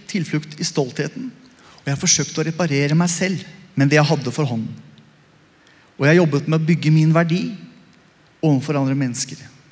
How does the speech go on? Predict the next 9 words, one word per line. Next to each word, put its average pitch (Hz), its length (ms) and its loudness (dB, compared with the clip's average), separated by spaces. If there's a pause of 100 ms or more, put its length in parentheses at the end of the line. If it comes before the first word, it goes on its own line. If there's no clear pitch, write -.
(140)
Og 135 80 -2
jeg 147 120 0
sammenlignet 123 680 0
meg 135 280 -4
konstant. - 640 -6 (840)
Hva 156 160 4
er 156 80 -4
bra 123 180 -4
nok? - 280 -12